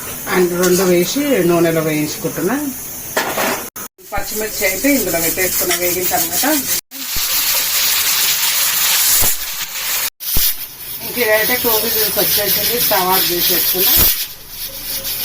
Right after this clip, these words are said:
ఇక పుంటికూర బాగా విజిల్ చూడు. ఈ పుంటికూర ఇందులో వేసిన తర్వాత మంచిగా నీళ్ళు అయితే ఎదలా వదిలేస్తుందో చూసారు కదా.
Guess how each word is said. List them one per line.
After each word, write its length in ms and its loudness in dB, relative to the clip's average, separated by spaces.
ఇక 220 2
పుంటికూర 440 2
బాగా 380 4
విజిల్ 420 0
చూడు. 380 0
ఈ 160 -8
పుంటికూర 380 0
ఇందులో 280 4
వేసిన 360 2
తర్వాత 360 2
మంచిగా 460 4
నీళ్ళు 340 6
అయితే 260 4
ఎదలా 340 0
వదిలేస్తుందో 640 2
చూసారు 360 0
కదా. 280 4